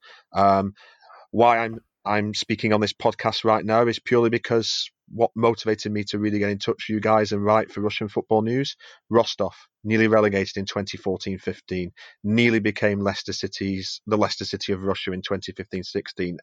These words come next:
Everybody apart from C S K A fans were cheering Rostov to win the league that season. It was such a shame that they didn't manage to do it. But that is what the beauty of sport is, that the underdog has a chance. And some of my memories in the Champions League, you know, Mourinho's Porto side,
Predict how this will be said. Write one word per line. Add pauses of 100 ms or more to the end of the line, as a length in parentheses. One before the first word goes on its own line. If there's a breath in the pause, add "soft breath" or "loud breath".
Everybody
apart
from
C
S
K
A
fans (380 loud breath)
were
cheering
Rostov
to
win
the
league
that
season.
It
was
such
a
shame
that
they
didn't
manage
to
do
it. (340 loud breath)
But (280 loud breath)
that
is
what
the
beauty
of
sport
is,
that
the
underdog
has
a
chance. (400 loud breath)
And
some
of
my
memories
in
the
Champions
League,
you
know,
Mourinho's
Porto
side,